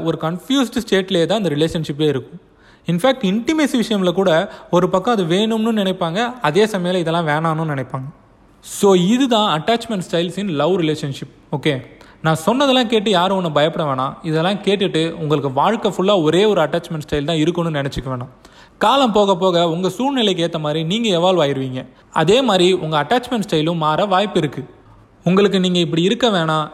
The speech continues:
எனக்கு என்ன சரி பண்ணணும்னா இதுக்கு நீங்க உங்களோட சைல்ட்ஹுட்டுக்கு தான் போகணும் திரும்ப. "என்னடா லூசுத்தனமா பேசுற லுச்சா பயலேன்னு" நீங்க கேட்கலாம். ஒரு ப்ரொஃபஷனல் சைக்கியாட்ரிஸ்ட் அப்ரோச் பண்ணா கண்டிப்பா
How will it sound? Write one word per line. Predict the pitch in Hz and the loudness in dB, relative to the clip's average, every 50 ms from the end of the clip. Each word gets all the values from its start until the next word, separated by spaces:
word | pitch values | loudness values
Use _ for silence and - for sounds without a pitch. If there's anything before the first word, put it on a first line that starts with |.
| - 165 165 | -4 -2 -2
எனக்கு | 170 160 - 160 | 0 0 -2 -2
என்ன | 151 147 - 175 | -4 -2 0 0
சரி | 185 240 233 | 0 0 0
பண்ணணும்னா | 208 180 160 147 139 135 131 139 151 165 - - - - - - - | 0 0 0 -2 -2 -2 0 0 0 -2 -4 -8 -16 -20 -20 -4 0
இதுக்கு | 180 196 247 233 226 | 0 2 2 2 0
நீங்க | 202 180 165 165 156 | 0 2 0 0 0
உங்களோட | 151 151 151 147 143 - - | 0 0 0 0 0 0 2
சைல்ட்ஹுட்டுக்கு | 170 208 240 240 226 196 156 156 147 147 170 | 2 4 4 4 2 2 2 0 0 0 0
தான் | 185 165 165 | 0 0 0
போகணும் | 151 143 139 135 123 147 | 0 0 -2 -2 -4 -4
திரும்ப. | 135 135 131 135 135 - - - - _ _ _ _ _ _ - - _ _ _ | -4 -4 -4 -6 -6 -8 -12 -20 -20 _ _ _ _ _ _ -20 -20 _ _ _
"என்னடா | - 170 220 254 247 226 | 2 4 4 4 4 4
லூசுத்தனமா | 214 226 214 240 233 226 214 208 220 208 196 202 | 4 4 2 2 0 0 0 0 0 0 0 -2
பேசுற | 190 - 190 175 | 0 0 0 0
லுச்சா | 170 165 - 208 214 208 202 | -2 0 0 0 0 2 0
பயலேன்னு" | 185 165 170 175 175 180 170 | 0 0 0 -2 -2 -4 -4
நீங்க | 156 147 131 | -4 -6 -4
கேட்கலாம். | - 139 139 135 143 127 120 - - - _ _ _ _ _ _ _ _ _ _ | -2 -4 -4 -2 -4 -8 -8 -10 -16 -20 _ _ _ _ _ _ _ _ _ _
ஒரு | - 160 160 156 | 0 2 2 2
ப்ரொஃபஷனல் | 165 175 165 - 226 220 - 247 220 - | 2 2 2 2 0 0 0 0 2 2
சைக்கியாட்ரிஸ்ட் | 185 180 196 196 185 160 160 147 - 151 131 | 2 2 4 2 2 0 -2 -4 -4 -4 -4
அப்ரோச் | - - 175 170 - - 147 | -2 -2 -2 -2 -2 -4 -6
பண்ணா | 139 131 135 143 170 - - - 160 | -2 -2 -2 -2 -2 -4 -6 -4 -2
கண்டிப்பா | 165 170 165 160 196 | 0 2 2 2 2